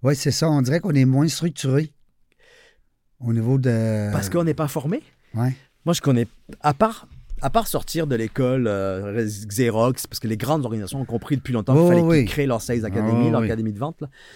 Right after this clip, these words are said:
Speaker 2: Mais la grande majorité de mes clients, les vendeurs qui sont sur le terrain, là, ce sont des gens qui ont une formation technique,
Speaker 1: That's it.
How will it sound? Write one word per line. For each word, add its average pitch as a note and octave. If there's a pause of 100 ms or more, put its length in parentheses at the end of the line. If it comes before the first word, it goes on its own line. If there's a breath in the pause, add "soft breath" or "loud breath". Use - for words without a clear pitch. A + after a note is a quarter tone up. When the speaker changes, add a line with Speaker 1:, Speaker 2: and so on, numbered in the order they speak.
(280 loud breath)
Speaker 2:
Mais A2+ (1080 soft breath)
la B2
grande E3+
majorité A#2+
de C#3
mes A2+
clients, A2
les G#2
vendeurs A#2
qui -
sont G#2+
sur A#2
le G#2
terrain, A2
là, B2+
ce -
sont A2+
des G#2+
gens C3+
qui C3+
ont A#2
une A2
formation A2
technique, B2 (140)
Speaker 1:
That's G#2
it. G#2